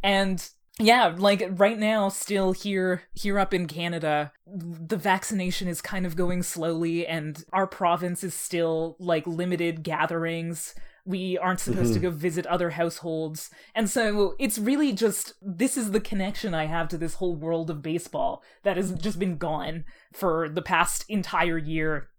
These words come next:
Speaker 1: or more. And it's, it's heartening. It warms the heart. And it, it really is, like, a reminder of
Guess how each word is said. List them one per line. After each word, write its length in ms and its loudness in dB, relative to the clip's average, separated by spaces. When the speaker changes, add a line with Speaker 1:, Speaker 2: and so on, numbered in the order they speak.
Speaker 1:
or 160 0
more. 480 -4
And 400 2
it's, 420 -2
it's 380 -4
heartening. 640 0
It 140 4
warms 340 0
the 80 0
heart. 420 2
And 120 2
it, 100 2
it 300 -2
really 320 0
is, 220 -2
like, 160 2
a 80 2
reminder 680 2
of 380 2